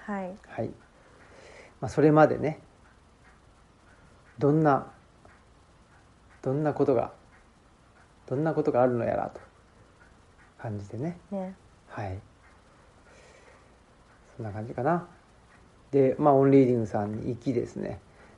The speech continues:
Speaker 2: 名古屋があって、で、あれか、アジール研究会やって、
Speaker 1: うん。
Speaker 2: で、もののけ姫についてね、<laughs> 今更、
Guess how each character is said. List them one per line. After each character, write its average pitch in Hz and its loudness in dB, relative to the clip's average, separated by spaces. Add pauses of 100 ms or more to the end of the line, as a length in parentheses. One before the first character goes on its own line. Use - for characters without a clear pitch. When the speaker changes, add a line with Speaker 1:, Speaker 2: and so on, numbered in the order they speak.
Speaker 2:
名 127 2
古 117 4
屋 104 -2
が 110 4
あ 131 8
っ - -4
て、 - -4 (220)
で、 226 10
あ 214 12
れ 196 12
か、 127 0
ア 135 6
ジ 139 6
ー 131 6
ル 135 6
研 127 2
究 123 0
会 113 0
や 113 -4
っ - -14
て、 - -4 (260)
Speaker 1:
う 240 -10
ん。 226 -6
Speaker 2:
で、 156 0
も 147 6
の 160 6
の 156 6
け 143 6
姫 127 0
に 113 -4
つ - -8
い 113 -4
て 117 -6
ね、 156 2 (120)
<laughs> - -8
今 156 4
更、 135 4